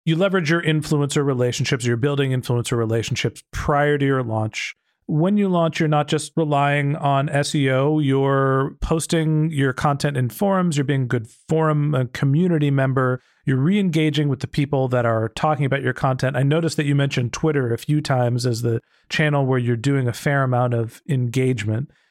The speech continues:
And instead of waiting for that content to hit the sort of growth phase of the S curve, you're using paid advertising to distribute your content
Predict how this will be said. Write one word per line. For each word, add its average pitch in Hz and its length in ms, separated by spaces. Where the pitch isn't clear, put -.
And 139 400
instead 175 320
of 160 100
waiting 165 400
for 139 480
that 131 280
content 156 520
to 127 120
hit 151 220
the - 80
sort 139 200
of 117 280
growth 143 300
phase 139 400
of 117 120
the 135 140
S 175 240
curve, 123 480
you're 147 140
using 139 680
paid 180 380
advertising 131 960
to 131 320
distribute 147 580
your 123 180
content 135 680